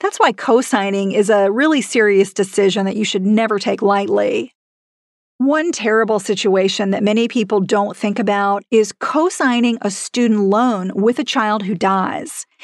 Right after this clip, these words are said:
In that case, the parent would be obligated to pay off their deceased child's entire loan. A smart solution to protect your finances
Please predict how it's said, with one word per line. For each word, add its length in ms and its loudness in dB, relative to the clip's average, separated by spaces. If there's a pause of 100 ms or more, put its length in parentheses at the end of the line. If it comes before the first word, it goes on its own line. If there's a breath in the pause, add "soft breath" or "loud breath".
(220 loud breath)
In 140 4
that 220 0
case, 520 2
the 160 2
parent 540 -2
would 120 2
be 140 -2
obligated 580 0
to 80 -2
pay 240 0
off 240 0
their 160 2
deceased 600 -4
child's 640 0
entire 600 0
loan. 520 -2 (560 loud breath)
A 100 0
smart 320 0
solution 540 2
to 160 0
protect 600 -4
your 120 -2
finances 760 0